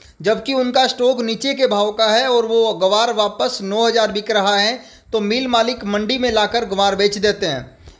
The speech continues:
और किसान खरीद रहे हैं, वो अपना मुनाफा पक्का कर रहे हैं। यदि एनसीडीएक्स एक बार निम्न सर्किट लगाएगा, उस दिन गवार का भाव आप देखना नीचे आ जाएगा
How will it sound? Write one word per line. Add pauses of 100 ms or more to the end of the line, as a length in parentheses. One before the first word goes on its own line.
(100)
और
किसान
खरीद
रहे
हैं, (260)
वो
अपना
मुनाफा
पक्का
कर
रहे
हैं।
यदि
एनसीडीएक्स (320)
एक
बार
निम्न
सर्किट
लगाएगा,
उस
दिन
गवार
का
भाव (260)
आप
देखना
नीचे
आ
जाएगा